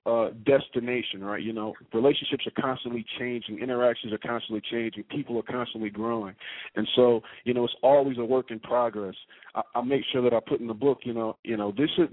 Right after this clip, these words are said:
the things that I'm stating in this book, you know, uh, these changes and, and these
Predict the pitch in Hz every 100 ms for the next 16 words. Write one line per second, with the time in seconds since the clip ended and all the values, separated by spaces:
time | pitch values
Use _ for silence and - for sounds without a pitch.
0 | - - 117 117 - 175 175 160 - 147
1 | 170 143 120 107 104 147 135 - - 113
2 | 113 107 - - - - 156 - 143 147
3 | 156 117 104 101 - 101 95 101 110